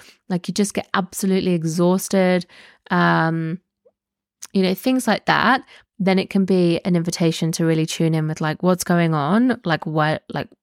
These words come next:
what, where do I need to help myself? What,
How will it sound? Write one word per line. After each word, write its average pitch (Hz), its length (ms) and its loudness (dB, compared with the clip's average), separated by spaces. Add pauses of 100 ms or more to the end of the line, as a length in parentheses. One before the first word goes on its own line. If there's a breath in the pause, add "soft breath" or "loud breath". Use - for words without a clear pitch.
(120)
what, 170 420 -4 (220)
where 175 340 2
do 196 120 4
I 175 80 2
need 160 240 0
to 165 100 -8
help 156 200 -4
myself? - 560 -4 (540 loud breath)
What, 175 540 2